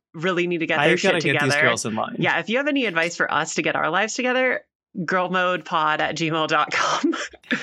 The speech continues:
Speaker 1: Or our co-host where you can ask questions. Yeah,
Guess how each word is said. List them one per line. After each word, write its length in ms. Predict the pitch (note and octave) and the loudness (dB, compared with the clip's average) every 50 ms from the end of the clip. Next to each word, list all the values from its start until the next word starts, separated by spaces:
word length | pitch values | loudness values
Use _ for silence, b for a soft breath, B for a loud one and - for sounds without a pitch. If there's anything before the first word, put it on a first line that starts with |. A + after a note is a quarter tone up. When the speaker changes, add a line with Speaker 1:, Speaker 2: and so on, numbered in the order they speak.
| B B B B _ - | B B B B _ -2
Speaker 1:
Or 160 | G3 G#3 G#3+ | 0 2 4
our 120 | G#3 G3+ - | 2 2 2
co-host 580 | - F#3+ E3 D#3+ E3 D#3+ D3+ D#3+ D#3 C4+ A#3+ | 0 0 0 2 2 2 0 0 0 -2 -2
where 80 | F#3 D3+ | -2 -2
you 80 | C#3+ | -2
can 100 | C#3 D3+ | 0 0
ask 180 | C#3+ C#3+ C#3 - | 0 0 -2 -2
questions. 800 | - C#3 C3+ - - - C#3+ C3+ C#3 C#3+ C#3+ C#3 C#3 - - - _ _ _ _ _ _ _ _ _ _ _ | -2 -2 -2 -2 -2 -2 -2 0 0 0 -2 -2 -4 -6 -10 -12 _ _ _ _ _ _ _ _ _ _ _
Yeah, 320 | - F#3+ G3+ E3 C#3 C#3 | -2 -2 0 0 -2 -4